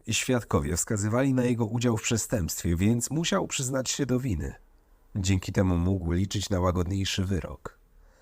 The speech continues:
Jednakże podczas procesu nie okazał skruchy za to, co zrobił. Szesnastego lipca dwa tysiące czternastego roku usłyszał wyrok.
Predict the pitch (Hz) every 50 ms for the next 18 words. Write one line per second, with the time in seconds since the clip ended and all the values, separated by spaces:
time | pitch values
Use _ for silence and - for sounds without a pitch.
0 | _ _ _ _ - - 98 95 131 160 160 - 185 - 185 - - 180 170 -
1 | - - 147 131 123 - 175 180 - - 196 147 131 131 127 117 - 147 131 123
2 | 135 131 123 - - - - 139 120 104 - 85 78 78 95 107 - 135 120 -
3 | 131 123 143 147 127 85 76 - 67 65 65 135 - _ _ _ - - - -
4 | _ - - - - - _ - - - 95 - - 101 - - 85 73 76 -
5 | 82 90 - - - - 90 107 113 - - - 127 117 - - 113 - - 123
6 | 110 95 85 - - 78 78 78 82 98 110 110 - 120 98 110 113 - - 98
7 | - - 98 90 85 92 87 - - - - - - -